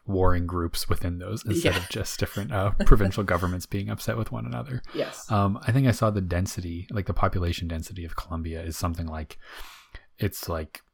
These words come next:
Speaker 1: um, fortieth percentile or something.
Speaker 2: Yeah.
Speaker 1: It's, um, less than, less than the, the average <laughs>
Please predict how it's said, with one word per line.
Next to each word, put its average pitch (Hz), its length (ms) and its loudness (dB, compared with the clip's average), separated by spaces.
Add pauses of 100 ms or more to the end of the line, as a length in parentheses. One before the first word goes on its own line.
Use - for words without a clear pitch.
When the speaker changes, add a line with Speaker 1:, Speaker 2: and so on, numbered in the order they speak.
(600)
Speaker 1:
um, 90 720 -10
fortieth 87 480 -10
percentile - 520 -10
or - 40 -10
something. - 320 -12
Speaker 2:
Yeah. 117 340 0
Speaker 1:
It's, - 140 -16 (260)
um, 85 540 -4 (1300)
less 98 300 2
than, 85 340 -2 (140)
less 92 220 -2
than 90 180 -4
the, 85 220 -8 (120)
the 101 160 -4
average 90 600 -8 (180)
<laughs> - 220 4